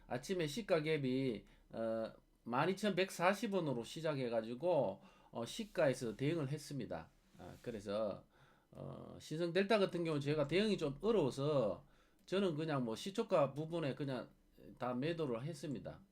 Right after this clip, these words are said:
아, 매도를 했고, 보시면, 그죠? 예. 제 같은 경우 매도를 다 했고, 그래서 신성델타 같은 경우에는 <clears throat> 매매 마무리가 되었습니다.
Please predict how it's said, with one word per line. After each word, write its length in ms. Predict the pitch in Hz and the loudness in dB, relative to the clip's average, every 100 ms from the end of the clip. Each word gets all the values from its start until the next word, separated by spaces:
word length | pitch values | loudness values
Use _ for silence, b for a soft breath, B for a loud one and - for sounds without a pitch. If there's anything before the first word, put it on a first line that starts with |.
| - | -20
아, 200 | 90 - - | -20 -20 -20
매도를 360 | - 110 101 95 | -14 -10 -8 -10
했고, 600 | 123 - 95 90 123 196 _ _ _ - - - - _ - - | -12 -8 -4 -2 -4 -6 _ _ _ -20 -20 -20 -20 _ -20 -16
보시면, 560 | 95 95 98 98 185 240 _ _ | -14 -12 -10 -8 -8 -10 _ _
그죠? 280 | - 104 202 - _ - | -14 -12 -12 -14 _ -20
예. 80 | 143 143 _ _ _ _ _ - - _ _ _ | -20 -20 _ _ _ _ _ -20 -20 _ _ _
제 120 | - | -8
같은 260 | 107 104 127 | -6 -4 -4
경우 140 | 127 | -2
매도를 280 | 120 135 110 | -2 -2 -4
다 120 | 95 | -4
했고, 500 | 110 127 - 113 87 b b b b _ | -6 -6 -6 -4 -4 b b b b _
그래서 280 | 170 156 143 | -6 -4 -4
신성델타 760 | 143 185 208 208 196 214 233 | -6 0 2 4 2 4 4
같은 300 | 196 185 170 | 2 2 -2
경우에는 540 | 160 156 151 143 127 120 196 - - | 0 0 0 2 0 0 -2 -4 -4
<clears throat> 420 | - 185 147 - - | 0 2 2 -2 -2
매매 260 | 160 165 | 2 4
마무리가 460 | 127 113 175 165 120 | 4 2 2 2 0
되었습니다. 580 | 143 127 - 90 80 | 0 -2 -6 -10 -10